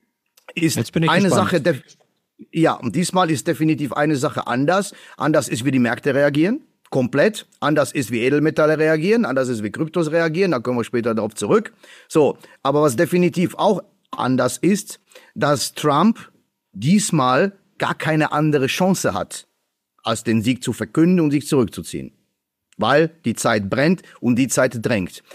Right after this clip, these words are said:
Speaker 1: Und da wird er dem iranischen Volk mit auf den Weg geben, „Jetzt habt ihr alles in der Hand, erhebt euch.“ Und den Israelis wird er weiterhin Unterstützung anbieten, aber er wird sich zurückziehen, weil die Midterms stehen an und, äh, einen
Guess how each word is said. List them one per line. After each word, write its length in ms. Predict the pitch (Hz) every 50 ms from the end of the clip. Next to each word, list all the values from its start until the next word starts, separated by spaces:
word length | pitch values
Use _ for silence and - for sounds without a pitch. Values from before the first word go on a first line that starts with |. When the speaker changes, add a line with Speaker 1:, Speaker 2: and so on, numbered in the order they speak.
| - _
Speaker 1:
Und 100 | - 104
da 100 | 113 127
wird 140 | 135 127 -
er 60 | 143
dem 140 | 131 131 139
iranischen 500 | 131 117 107 123 131 131 120 - 131 127
Volk 200 | - 127 127 127
mit 140 | 123 117 107
auf 120 | 107 123
den 120 | 107 113 101
Weg 160 | 123 143 127
geben, 220 | - 143 139 127
„Jetzt 180 | 131 123 110 -
habt 160 | 117 123 120 135
ihr 80 | 113 -
alles 180 | 117 113 104
in 100 | 117 113 110
der 80 | 98
Hand, 200 | 135 190 202 -
erhebt 300 | - 110 131 180 - -
euch.“ 240 | 190 196 202 190 - - - - - _ _
Und 420 | - 135 135 139 127 - - - - _
den 140 | - 123 131
Israelis 500 | 131 117 - 131 131 131 131 135 123 120
wird 140 | 135 131 -
er 60 | 131
weiterhin 320 | 123 123 127 120 127 120 120
Unterstützung 520 | 123 120 113 - - 156 - - 156 117
anbieten, 460 | 110 147 139 143 147 - 139 151 143
aber 240 | 87 123 113 110 113
er 80 | 113 117
wird 120 | 113 104
sich 160 | - 113 -
zurückziehen, 640 | - 117 117 160 156 - - 165 160 160 165 156 - - - - - _ -
weil 140 | 104 117
die 80 | 113 117
Midterms 400 | 131 143 120 - 143 135 131 -
stehen 280 | - - 127 120 117 117
an 320 | 113 135 143 147 139 - _ _ _ _
und, 400 | - 123 120 120 120 107 - -
äh, 480 | 120 117 117 113 113 113 110 110 113 - - _ _ _ _ _ _ _ _ _ _ -
einen 380 | 107 113 113 113 107 104 -